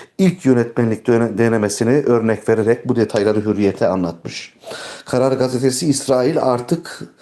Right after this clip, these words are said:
daha yalnız" başlığını atmış. İngiltere, Kanada ve Avustralya Filistin'i tanıdı. Yedi ülke daha sırada denilmiş.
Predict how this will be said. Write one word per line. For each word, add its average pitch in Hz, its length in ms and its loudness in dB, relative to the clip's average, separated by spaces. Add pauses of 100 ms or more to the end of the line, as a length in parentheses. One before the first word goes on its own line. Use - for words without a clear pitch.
(400)
daha 135 300 2 (100)
yalnız" 113 400 0
başlığını 113 460 2
atmış. 127 480 -2 (240)
İngiltere, 135 520 2
Kanada 139 580 0
ve 147 60 4
Avustralya 131 800 2 (320)
Filistin'i 127 560 0
tanıdı. 131 500 0 (240)
Yedi 135 300 0
ülke 127 360 2
daha 143 320 0 (260)
sırada 131 760 2 (140)
denilmiş. 110 720 0